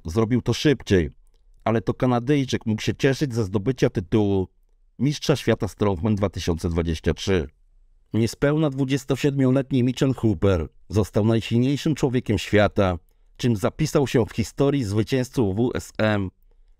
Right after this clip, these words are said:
dołączając do listy takich zawodników jak Pudzian, Sawickas, Kecmeier czy Brian Shaw. Zdobył pierwszy tytuł i patrząc na dotychczasowy rozwój jego kariery, pokuszę się o stwierdzenie,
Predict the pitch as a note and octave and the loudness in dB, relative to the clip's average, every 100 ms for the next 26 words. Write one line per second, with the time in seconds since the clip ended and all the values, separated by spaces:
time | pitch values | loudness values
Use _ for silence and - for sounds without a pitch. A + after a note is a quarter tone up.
0 | - A2+ A#2 G#2+ C#3+ D3 A#2+ G#2+ B2+ B2 | -4 0 0 0 0 0 0 0 0 -2
1 | B2 - B2+ D3 A2+ A#2+ A2+ A2 G#2+ G#2 | -4 -2 -2 -2 0 2 2 0 0 -2
2 | - G2+ - - B2 G2+ G#2 G2 - _ | 0 0 0 0 0 4 2 2 -4 _
3 | - A#2 G2 G#2+ - - F#2+ F2+ _ _ | -4 0 2 0 0 0 0 0 _ _
4 | _ - B2 F#2+ G#2+ G2+ F#2 F2 F#2+ F2+ | _ -2 -2 0 2 4 4 2 0 0
5 | E2+ E2 - G2+ E2 C2 _ _ _ _ | 2 0 2 2 2 -2 _ _ _ _
6 | _ G2 G2 A2+ G#2 F#2+ C#3 D3 C#3 E3 | _ -6 0 0 0 0 2 0 0 -2
7 | - A2+ - F#2 F2 - G2+ - B2 - | -2 -2 0 0 0 -4 -8 -2 -2 0
8 | D3+ B2 A#2+ F#2+ F#2 B2 - A2 - C3+ | 0 0 0 -2 -2 -4 -4 -4 0 0
9 | D3 B2+ B2 A#2 A2+ G#2 G2 E2 F#2+ F#2 | 2 0 0 0 0 2 0 0 2 2
10 | F#2+ F#2 E2+ - _ - - C#3+ - C#3+ | 2 2 0 -6 _ -10 -6 -4 0 0
11 | A#2 A#2+ G#2 - G#2+ F2 F#2 G#2 G2+ F#2+ | 0 0 -2 -2 0 0 2 2 2 -2